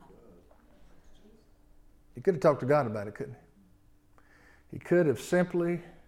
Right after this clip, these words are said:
bowed his knee, repented of the sin that he had committed in the generations before him. But, but the story's telling us the harder the circumstances got, the harder Ahab's heart got.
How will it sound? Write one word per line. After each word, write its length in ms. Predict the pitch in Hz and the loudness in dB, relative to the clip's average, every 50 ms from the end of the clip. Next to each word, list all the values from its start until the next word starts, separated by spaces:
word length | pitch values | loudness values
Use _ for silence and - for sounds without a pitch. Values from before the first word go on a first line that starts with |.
| _ _ _ _ _ | _ _ _ _ _
bowed 460 | - 107 110 123 139 147 151 156 151 151 | -16 -10 -2 0 4 6 6 6 6 4
his 140 | 147 139 127 | 2 2 0
knee, 320 | 131 117 107 101 98 104 - - - - _ _ - - - - - - - - - _ _ _ _ _ _ _ | -2 -4 -4 -6 -8 -12 -18 -20 -20 -20 _ _ -20 -20 -20 -20 -20 -20 -20 -20 -20 _ _ _ _ _ _ _
repented 360 | - - - - 185 180 170 | -10 -2 4 6 6 8 8
of 100 | 160 135 | 6 4
the 100 | 127 127 | 4 0
sin 460 | - - - 180 175 175 170 160 151 | -2 0 2 2 2 4 2 0 -2
that 280 | 127 117 110 104 - - - | -2 -4 -6 -8 -12 -10 -2
he 80 | - 139 | 0 0
had 120 | 135 139 | 0 0
committed 500 | - 156 147 156 175 175 165 165 151 - - - - - - - - - | 0 0 2 4 4 6 6 4 2 0 -8 -14 -18 -20 -20 -20 -18 -12
in 60 | 120 | -10
the 60 | 113 | -8
generations 580 | 117 120 160 156 151 156 160 156 160 160 131 123 | -2 0 2 4 6 6 4 4 4 -2 -4 -4
before 380 | 131 127 - 160 151 151 147 | -6 -4 -2 0 2 2 2
him. 240 | 139 147 143 139 135 - - - - - - - - - - - - - - _ _ _ - - - _ _ - | 0 -4 -6 -8 -10 -14 -20 -20 -20 -20 -20 -20 -20 -20 -20 -20 -20 -20 -20 _ _ _ -20 -20 -20 _ _ -16
But, 160 | - 110 110 - - - - - | -10 -10 -10 -10 -12 -20 -12 -4
but 180 | - 135 131 | -4 -2 -2
the 60 | 123 | -2
story's 340 | 131 - - 226 220 180 - | 4 10 12 12 12 12 8
telling 400 | - - - 208 170 143 123 113 | 4 0 0 0 2 2 0 -2
us 320 | 104 98 104 - - - - - - - - - - - - - _ - - - _ _ _ _ _ - - | -4 -6 -8 -10 -14 -20 -20 -20 -20 -20 -20 -20 -20 -20 -20 -20 _ -20 -20 -20 _ _ _ _ _ -20 -10
the 120 | - 117 - | -6 -6 -6
harder 640 | - - 135 185 214 220 208 208 202 196 180 - - - - - _ _ _ _ _ _ _ _ _ _ _ _ _ _ _ _ _ | -4 4 8 10 10 10 10 10 6 6 4 0 -8 -16 -20 -20 _ _ _ _ _ _ _ _ _ _ _ _ _ _ _ _ _
the 80 | 135 127 | -8 -6
circumstances 760 | - - 247 214 - - 135 - - 151 131 - 127 113 107 | 6 8 8 8 8 4 0 0 2 0 0 0 -4 -8 -2
got, 380 | 120 131 117 117 117 - - - - _ _ _ _ _ _ _ _ _ - | -2 -2 -2 -2 -6 -8 -16 -20 -20 _ _ _ _ _ _ _ _ _ -10
the 140 | 104 139 | -4 -4
harder 600 | - - - - - 196 190 190 160 165 165 160 - | -2 -2 -2 6 10 12 12 12 12 12 4 4 2
Ahab's 360 | 170 156 139 139 139 127 - | 0 2 2 0 -2 -2 -4
heart 260 | - 127 104 92 95 | -6 -8 -8 -8 -10
got. 220 | 95 90 87 - | -12 -12 -12 -14